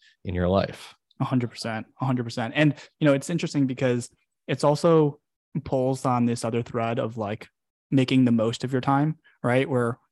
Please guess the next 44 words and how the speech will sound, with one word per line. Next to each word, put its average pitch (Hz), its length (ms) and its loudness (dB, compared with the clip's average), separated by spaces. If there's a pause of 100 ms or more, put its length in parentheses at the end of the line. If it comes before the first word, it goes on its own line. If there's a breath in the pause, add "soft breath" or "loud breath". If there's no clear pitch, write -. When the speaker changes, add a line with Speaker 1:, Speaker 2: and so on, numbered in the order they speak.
Speaker 2:
nowadays 127 640 4
there 127 240 0
is, 131 320 0 (200)
uh, 139 200 -4
quite 156 280 0
a 160 40 4
more, 135 400 4
uh, 113 360 -8
a 143 60 0
bit 127 220 0
of 127 160 -2
more, 120 200 0
like, 110 200 -6
leisure 123 440 0
that's 113 240 -4
been 113 280 -2
unlocked 117 560 -4
in 117 40 -2
terms 117 260 -4
of 113 80 -8
people's, 113 360 -4
like, 110 200 -4
work-life 113 360 -2
balance 110 380 -4
and 113 100 -6
how 117 80 -2
they 113 120 -4
choose 117 260 -6
to - 100 -8
allocate 113 400 -6
their 113 120 -4
time. 117 340 -2 (380 loud breath)
Um, 120 340 4
I 131 80 4
was 131 120 4
reading, 135 420 4 (280 soft breath)
it 139 120 -4
was 127 360 -2
a, 120 640 0
a 135 120 0
article 156 380 0
on 131 240 0
your 120 380 0
website. 127 560 -2